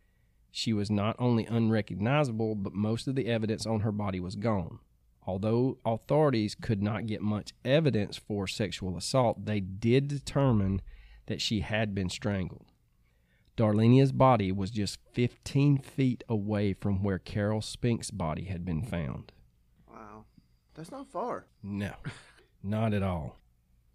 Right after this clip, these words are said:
Speaker 1: That's five yards. So on July twenty-seventh, nineteen seventy-one,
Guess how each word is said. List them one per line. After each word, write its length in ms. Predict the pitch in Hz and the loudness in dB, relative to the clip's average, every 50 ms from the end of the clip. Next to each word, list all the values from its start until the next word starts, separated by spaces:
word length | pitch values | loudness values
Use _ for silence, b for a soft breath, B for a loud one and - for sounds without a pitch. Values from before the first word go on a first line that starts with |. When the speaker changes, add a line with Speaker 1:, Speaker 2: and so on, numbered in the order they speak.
| _ _ _ _ _ _ _ _ - | _ _ _ _ _ _ _ _ -10
Speaker 1:
That's 220 | 170 123 113 - | -8 -8 -8 -8
five 400 | - - - 110 107 104 107 107 | -8 -6 -4 -4 -2 -4 -6 -4
yards. 560 | 98 90 92 92 90 85 80 64 - - - - _ _ _ _ _ _ _ _ _ _ _ _ _ _ _ _ _ _ _ _ b b b b | -4 -6 -6 -6 -6 -8 -10 -14 -16 -20 -20 -20 _ _ _ _ _ _ _ _ _ _ _ _ _ _ _ _ _ _ _ _ b b b b
So 240 | - - 139 135 | 2 2 2 4
on 200 | 120 131 131 127 | 4 2 2 2
July 340 | 117 117 143 156 165 165 160 | 4 4 6 6 8 6 6
twenty-seventh, 540 | - - 151 151 143 - - 135 127 104 - | 4 2 2 2 2 2 2 0 0 2 0
nineteen 400 | 117 123 131 127 - - 127 120 | 0 0 0 0 0 0 0 0
seventy-one, 1160 | 113 - 127 117 117 113 107 - - 113 - - _ - 123 123 127 120 110 101 98 92 98 | 0 0 0 2 2 0 -2 -4 -6 -12 -12 -12 _ -4 -2 2 2 2 2 2 -2 -4 -6